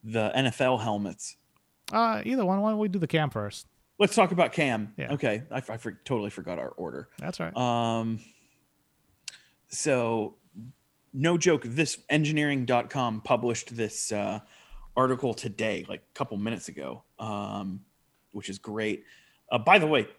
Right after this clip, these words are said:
Speaker 1: engineering dot com's articles I love because before you even start reading them,
Speaker 2: Yeah.
Speaker 1: uh, there's an option to listen to the article. <laughs> So if you don't wanna read or if you're doing some, in the middle of doing something else, so that's awesome.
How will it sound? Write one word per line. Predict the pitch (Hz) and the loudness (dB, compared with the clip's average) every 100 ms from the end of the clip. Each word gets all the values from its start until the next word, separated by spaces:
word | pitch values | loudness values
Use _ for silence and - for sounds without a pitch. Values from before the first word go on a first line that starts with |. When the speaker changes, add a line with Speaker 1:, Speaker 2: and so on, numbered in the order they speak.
| _ _ | _ _
Speaker 1:
engineering | 170 160 175 170 156 | 2 2 2 0 2
dot | 151 131 | 2 2
com's | 147 147 139 | 0 0 0
articles | 107 135 143 147 143 - 120 | 2 2 2 2 2 -2 0
I | 127 | 0
love | 117 120 131 135 131 | 2 4 4 2 -4
because | 123 120 123 110 | -4 0 0 0
before | 98 120 - 147 143 | -2 -4 0 2 2
you | 135 131 | 2 0
even | 131 123 | 0 -2
start | - 123 123 110 | 0 0 0 -2
reading | 113 117 131 131 | -2 2 2 2
them, | 139 143 147 - | 0 0 -2 -6
Speaker 2:
Yeah. | 117 120 - | -6 -6 -6
Speaker 1:
uh, | 123 120 131 120 - _ | -4 0 0 0 -14 _
there's | 135 139 131 | 4 4 4
an | 127 | 0
option | 123 135 - 135 | 0 -2 2 2
to | 123 135 | 2 -2
listen | 104 123 - 123 110 | 0 0 4 2 2
to | 131 | -2
the | 110 | -2
article. | 101 - 127 123 101 | 0 0 0 0 -2
<laughs> | |
So | - 123 | 0 -2
if | - - | -2 2
you | |
don't | 139 139 | 2 4
wanna | 143 127 | 2 2
read | 110 120 117 | 2 2 2
or | 107 | 0
if | 123 | 0
you're | 120 | 0
doing | 113 120 120 117 | 2 2 2 0
some, | 117 117 127 | -2 -2 -2
in | 123 | 0
the | |
middle | 113 123 | 0 0
of | 110 - - - _ 127 | -2 -8 -20 -20 _ 0
doing | 127 123 110 | 2 2 0
something | 127 107 110 113 | 0 -2 -2 -2
else, | 107 107 | -2 -2
so | 113 | 0
that's | 120 120 - | 0 0 0
awesome. | 110 101 117 | 0 0 -2